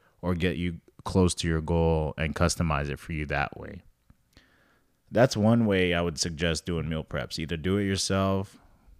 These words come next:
like I said, go grocery shopping, prep everything on a Sunday so it's ready for Monday through Friday or Monday through Saturday, and then, or you can, um,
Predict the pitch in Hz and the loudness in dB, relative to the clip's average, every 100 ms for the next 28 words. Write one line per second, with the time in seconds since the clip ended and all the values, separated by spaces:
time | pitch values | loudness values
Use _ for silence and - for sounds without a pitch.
0 | - - 87 95 90 82 82 87 85 92 | -12 -6 -4 -2 -2 0 0 0 0 0
1 | - 87 82 85 80 - - 90 87 80 | 0 0 0 -4 -6 -10 -8 -6 -4 -4
2 | 95 90 87 - 87 85 85 80 80 - | -2 -2 -2 -2 -2 0 0 -2 -6 -4
3 | 82 87 85 87 78 82 87 87 90 80 | -2 -2 -2 -6 -4 -2 -2 -2 -6 -6
4 | 92 85 85 80 80 90 95 98 92 98 | -4 -2 -2 -4 -4 -4 -4 -4 -4 -2
5 | 87 90 98 107 - _ _ _ _ _ | 0 0 0 -2 -6 _ _ _ _ _
6 | _ _ _ - 80 80 78 78 78 78 | _ _ _ -8 -4 -2 -2 -4 -4 -6
7 | 71 - 90 87 87 85 90 73 62 71 | -8 -6 -4 -2 -4 -6 -8 -8 -8 -10
8 | 60 - | -12 -16